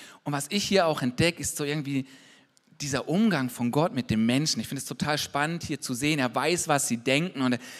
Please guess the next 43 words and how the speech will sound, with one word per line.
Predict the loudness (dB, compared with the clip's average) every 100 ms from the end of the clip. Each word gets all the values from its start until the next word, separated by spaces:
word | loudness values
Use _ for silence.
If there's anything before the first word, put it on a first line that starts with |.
| -8
es | -4
ist | -2 2
ein | 2
bisschen, | 2 2
als | 0 0
ob | 2
er |
sagt: | 2 0 -2
So, | 2
gell, | 4 6 4 -2 -20 _ _ _ _ _
"Gell, | 0 0
ich | 4
weiß | 6 6 4
genau, | 6 8 8 6
was | 2
ihr | 0
denkt." | 2 4 4 2 -2
Und | -14 -20 -20 -20 -20 -8
er | -6
kitzelt | -4 -2 -2 0
das | 0 2
so | 2
ein |
bisschen | 0 0 -2
raus. | 0 0 -2 -4 -12 -16
"Ich | -2
weiß | 0 0
genau, | 2 2 2 -2 -8
ihr | -2 -2
denkt, | 2 2 4 2 0
ja, | 2 2 0 -8 -20 -20 -14 -2
dass | 0 0 -2
das, | -2 0 -2
was | -4 -6 0
war, | 0 2 0 -2 -4 -8 _ _ _ _ _
ist | -6 -2
so | -2
viel | -2 -2
besser | 0 0 -2
als | -6 -8
das, | -10 -10
was | -14 -16
kommt. | -12 -10 -10 -12